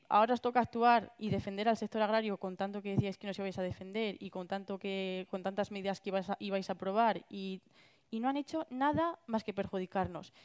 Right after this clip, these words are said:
Incendios en la Sierra de la Culebra. "Necesitamos, por favor, urgente, que declaréis el grado tres para que intervengan, eh, los medios nacionales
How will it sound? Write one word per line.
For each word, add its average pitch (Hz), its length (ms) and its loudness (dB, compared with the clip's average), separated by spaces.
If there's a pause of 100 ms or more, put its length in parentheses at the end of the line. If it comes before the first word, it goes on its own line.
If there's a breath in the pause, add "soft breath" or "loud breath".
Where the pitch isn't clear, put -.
Incendios 269 400 0
en 285 80 0
la 262 80 2
Sierra 262 180 2
de 254 60 4
la 247 100 4
Culebra. 190 440 -2
"Necesitamos, 233 680 0
por 269 160 0
favor, 247 480 4
urgente, 262 720 0 (280 soft breath)
que 226 100 2
declaréis 226 420 2
el 233 100 2
grado 247 300 4
tres 269 220 0
para 240 180 4
que 226 80 -8
intervengan, 254 720 0 (440 soft breath)
eh, 202 200 2
los 185 240 2
medios 233 400 2
nacionales 247 920 2